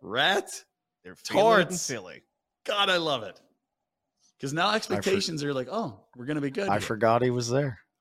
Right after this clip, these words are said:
Speaker 3: I totally
Speaker 1: Yeah.
Speaker 3: forgot.
Speaker 1: It's, and it's that guy, that market, that fan base, that G M. I mean,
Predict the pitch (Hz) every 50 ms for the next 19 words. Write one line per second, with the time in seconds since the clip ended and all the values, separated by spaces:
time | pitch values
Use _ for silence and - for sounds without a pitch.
0 | _ _ _ _ - 92 95 104 - - - - - 135 120 110 110 95 90 101
1 | 104 - 110 123 127 139 143 117 _ _ _ _ _ _ _ _ _ _ _ _
2 | _ _ _ - 123 - - - 139 139 135 135 - - 107 110 123 147 190 -
3 | - 180 165 156 147 147 147 151 147 - _ _ 143 95 113 123 147 180 262 175
4 | 143 135 131 - 139 139 131 - - - - 113 117 131 139 - - 170 156 143
5 | 135 123 135 135 135 135 - - - - 104 104 107 139 151 - - 180 175 160
6 | 147 127 123 123 123 123 123 123 123 _ _ _ _ _ _ _ _ _ - 107
7 | 113 110 101 90